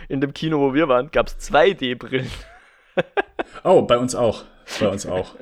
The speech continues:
Speaker 1: <laughs> Sogar zweierlei Ausführungen. Einmal mit dieser lustigen, äh, Fake-Nase und dem Fake-Schnurrbart, wie man's so kennt von, was ist das? Day of the Tentacle?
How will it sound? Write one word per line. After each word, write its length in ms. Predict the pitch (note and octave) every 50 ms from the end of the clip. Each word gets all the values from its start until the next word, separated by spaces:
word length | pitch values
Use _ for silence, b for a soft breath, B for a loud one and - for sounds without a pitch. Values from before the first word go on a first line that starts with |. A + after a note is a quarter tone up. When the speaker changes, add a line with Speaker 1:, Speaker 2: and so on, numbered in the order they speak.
| - _ -
Speaker 1:
<laughs> 240 | - - - - -
Sogar 200 | B2+ B2 C#3 C#3
zweierlei 400 | - C3+ C3 D3 E3 D#3 C#3 G#2+
Ausführungen. 600 | F#2 C3+ - - - B2 A2+ A2 G#2+ G#2+ G#2 - B B B B B
Einmal 280 | - - B2 D3 D3+ C#3+
mit 200 | C#3+ D3 C#3+ D3+
dieser 200 | D3+ C#3+ C#3+ C3+
lustigen, 760 | C3+ C#3+ - - D#3 C#3 - C3+ B2+ B2 B2+ B2 A#2+ A#2+ b b b b b b b b
äh, 260 | - G#2+ A2 A2 A2 G#2+
Fake-Nase 720 | - - C#3+ D#3 D3+ - C#3 B2 A2 G#2+ B2 B2+ C#3+ C3
und 120 | B2 B2
dem 100 | - A#2+
Fake-Schnurrbart, 840 | - - C3 D3+ - - - - A2 A2+ - A#2 A2+ A#2+ - - - _
wie 80 | - B2+
man's 220 | A#2 A#2 - -
so 100 | - C3 A#2+
kennt 260 | - - A#2 B2 B2
von, 340 | - - A#2 A2+ A2+ A2 b b b b b b b b b b b b b b _
was 140 | - A2 A#2+
ist 160 | C3 - -
das? 140 | E3 D#3+ -
Day 140 | B2+ A#2+
of 80 | B2+ C3
the 80 | - -
Tentacle? 500 | - C#3+ C3 - - - - - A3+